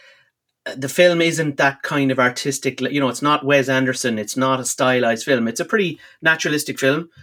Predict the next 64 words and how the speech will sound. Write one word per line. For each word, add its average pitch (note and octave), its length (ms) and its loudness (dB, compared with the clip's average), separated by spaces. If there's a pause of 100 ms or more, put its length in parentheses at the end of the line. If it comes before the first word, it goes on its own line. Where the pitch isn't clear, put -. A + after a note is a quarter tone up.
(240)
Gary C#3+ 280 4
alluded C3+ 300 0
to - 120 -16
the C3 40 -12
fact C3+ 280 -2
that, - 160 -4 (140)
you C3+ 100 0
know, A#2+ 60 -2
you A#2 120 -2
can't C3 260 0
really, B2 680 0
there's A#2+ 160 -8
a A#2 100 -8
few D3 140 -4
times C#3 240 0
where C3 60 4
I - 20 4
had B2 60 -4
to A#2+ 60 -8
pause. B2+ 380 2
As B2 160 -6
Gary A#2+ 180 0
said, A#2+ 140 -2
it's A2 100 -4
nice A#2+ 220 -2
to A#2+ 80 -10
be A2+ 80 0
able G#2+ 160 -2
to - 120 -20 (200)
sit B2 260 2
and A2+ 140 -2
pause A#2 320 4
and G#2 100 -6
play A#2 300 0
and G2+ 220 -4 (380)
go B2 140 2
to A2+ 60 2
the A2 60 0
loo A2+ 180 0
and A2 80 -2
get A2 100 4
a A2 40 -6
cup A#2 160 -6
of - 40 -16
tea A#2+ 160 2
when A2+ 80 0
you're A2 80 -2
watching A2 240 -2
these A2 120 -6
movies. A#2+ 240 -4
But B2+ 180 2 (1080)
there C#3 220 -10
was C#3+ 100 -2
times F3 300 4
when, C#3 400 2 (300)
you C#3+ 100 0
know, C3+ 80 6
the C3 140 0
A C#3+ 160 4
D C3 160 2
R C3 240 8
was A#2+ 180 0
a A#2+ 60 -4
bit, B2 260 -2